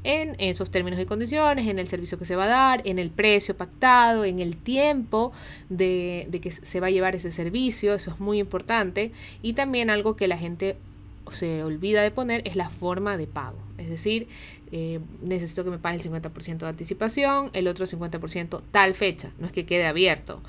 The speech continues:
o necesito que me pagues el cien por ciento antes de comenzar el servicio, o necesito que me pagues el segundo di-, lunes de cada,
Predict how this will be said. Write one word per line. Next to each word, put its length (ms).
o 180
necesito 340
que 120
me 260
pagues 320
el 100
cien 140
por 140
ciento 320
antes 200
de 60
comenzar 300
el 60
servicio, 560
o 260
necesito 340
que 60
me 120
pagues 340
el 300
segundo 760
di-, 240
lunes 300
de 80
cada, 240